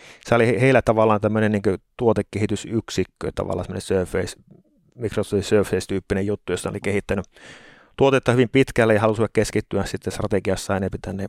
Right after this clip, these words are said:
tänne tuota, tuotevalmistuspuolelle vaan, ja siitä päästiin kauppoihin, ja se oli meille erittäin onnistunut kauppa se, ja tuota,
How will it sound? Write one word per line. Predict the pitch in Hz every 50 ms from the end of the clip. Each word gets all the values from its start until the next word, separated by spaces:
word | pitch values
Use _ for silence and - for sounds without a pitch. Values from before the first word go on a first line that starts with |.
| - - -
tänne | - 92 95 98 98 - _
tuota, | - - - - - 92 - - _ _ _ _ _ _ _ _ _ _ _ - - - _ _ _ _ _ - _
tuotevalmistuspuolelle | - 139 139 139 131 127 123 120 110 - - - - 131 120 113 107 104 98 98
vaan, | 104 101 101 98
ja | 95 - -
siitä | - - - 101
päästiin | - - 104 - - 131 120
kauppoihin, | - 127 120 - - - - 123 110
ja | 101
se | 113
oli | 98 98
meille | 101 113 113 104 98 101
erittäin | - - 104 98 - - - 92
onnistunut | 92 92 92 - - - 95 90 - - - _ _ _
kauppa | - 90 90 87 - _ - -
se, | - - 85
ja | 90 80 78
tuota, | - - 78 90 - - - 92